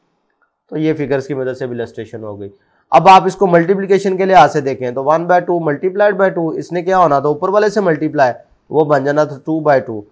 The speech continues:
तो ये आपस में कट के फिर से वन ही आंसर आना था। इसी तरीके से अगर आप पार्ट बी की बात करते हैं, तो पार्ट बी के सॉल्यूशन में four by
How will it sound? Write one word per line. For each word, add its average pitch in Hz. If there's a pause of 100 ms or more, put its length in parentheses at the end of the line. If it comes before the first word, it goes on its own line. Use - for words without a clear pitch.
(220)
तो 135
ये 143
आपस 147
में 156
कट 135
के 151
फिर 147
से 185 (260)
वन 123
ही 139
आंसर 107
आना 98
था। 95 (1700)
इसी 180
तरीके 196
से 190
अगर 190
आप 180
पार्ट 170
बी 160
की 208
बात 170
करते 127
हैं, 107 (320)
तो 151
पार्ट 156
बी 160
के 190
सॉल्यूशन 185
में 185
four 151
by 170